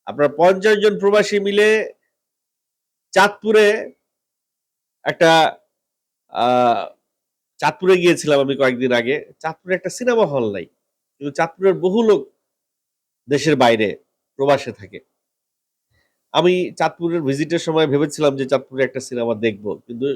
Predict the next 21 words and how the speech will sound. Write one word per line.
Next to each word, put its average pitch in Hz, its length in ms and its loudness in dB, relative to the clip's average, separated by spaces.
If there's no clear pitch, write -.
দুর্ভাগ্য 120 360 -2
চাঁদপুরে - 320 -4
একটা - 100 -18
সিনেমা 139 400 -2
হল 104 180 -4
নাই। 85 100 -12
চাঁদপুরের 190 460 2
যারা 185 180 4
প্রবাসী 170 460 0
আছেন, 127 280 -2
পঞ্চাশ 131 380 -6
জন 160 180 -2
প্রবাসী 156 440 -2
কি 160 80 -10
তিন 147 180 -10
লাখ 143 160 0
টাকা 156 200 2
করে 165 120 0
জমাইতে 156 280 0
পারবেন 160 420 2
না? 147 60 -2